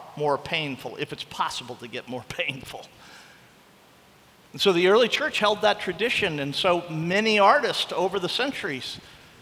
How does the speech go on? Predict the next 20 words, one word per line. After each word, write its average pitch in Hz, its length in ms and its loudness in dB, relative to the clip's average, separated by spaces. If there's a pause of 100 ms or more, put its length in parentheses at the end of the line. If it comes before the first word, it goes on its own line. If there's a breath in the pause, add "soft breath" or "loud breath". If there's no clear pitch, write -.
(360 loud breath)
have - 200 -6
painted 190 420 0
paintings 202 540 0
of - 160 -14
Peter 185 320 -2
being 143 340 -6
crucified 113 920 -4 (1200)
upside 135 460 0
down. 110 280 -4 (1500 loud breath)
He 294 240 4
knew 269 420 8
what 196 140 6
it 180 80 2
was 175 200 -2
like 190 360 4
to 185 80 -2
be 156 220 0
in 151 120 0
exile. 117 640 -2 (1600 loud breath)
He's 311 420 0